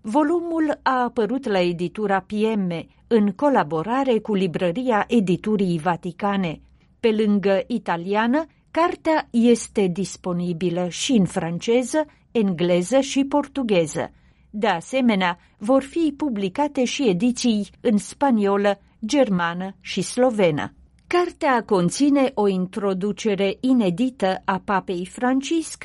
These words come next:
și o serie de texte, reflexii, discursuri și omilii pe care Sfântul Părinte le-a dedicat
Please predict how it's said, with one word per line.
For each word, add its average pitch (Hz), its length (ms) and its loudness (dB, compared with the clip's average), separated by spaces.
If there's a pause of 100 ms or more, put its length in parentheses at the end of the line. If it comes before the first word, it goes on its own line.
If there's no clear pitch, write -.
(140)
și - 280 0
o 277 80 4
serie 277 480 0
de 254 160 0
texte, 269 760 -2
reflexii, 220 960 -2
discursuri 220 840 -2
și - 280 -8
omilii 196 600 -2 (240)
pe 294 120 0
care 254 260 2
Sfântul 233 680 -2
Părinte 233 680 0 (180)
le-a 262 160 2
dedicat 202 720 -2